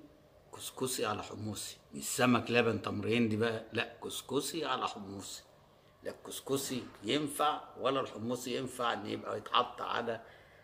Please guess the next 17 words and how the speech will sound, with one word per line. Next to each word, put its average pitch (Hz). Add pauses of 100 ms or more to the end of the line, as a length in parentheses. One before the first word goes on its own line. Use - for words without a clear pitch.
(360)
آه، -
الحمص 131
يتحط -
على 95
الكسكسي. - (960)
موسيماني 139
النهارده 131
بيفتي، 117 (680)
عشان 110
اقول 101
لكم -
ان 98
هو 107
راجل 101 (120)
قليل 113
فنياً 107
وتكتيكياً، 120